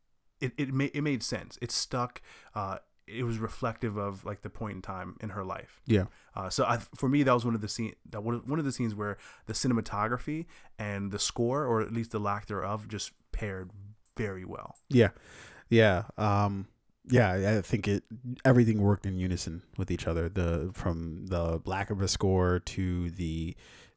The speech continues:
Speaker 2: way that it was shot with the cinematography, t-, with the acting, I think everything just worked in concert with each other.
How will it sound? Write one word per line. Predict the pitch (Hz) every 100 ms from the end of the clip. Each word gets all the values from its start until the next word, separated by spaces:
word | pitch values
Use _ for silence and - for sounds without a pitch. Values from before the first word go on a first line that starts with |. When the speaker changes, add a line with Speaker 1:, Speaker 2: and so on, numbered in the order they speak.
| _
Speaker 2:
way | 107 98 98 95 101
that | 95
it | 95
was | 95
shot | - 90 87
with | 90
the |
cinematography, | 87 98 85 - 90 87 82 92 85 - - -
t-, | 104
with | 76 98 92
the | 90
acting, | 90 98 - 92 87
I | 78
think | 95 90
everything | 92 82 90
just | 85 -
worked | 92 87 87 -
in | 82
concert | - 85 78 85
with | 78
each | 80 -
other. | 80 80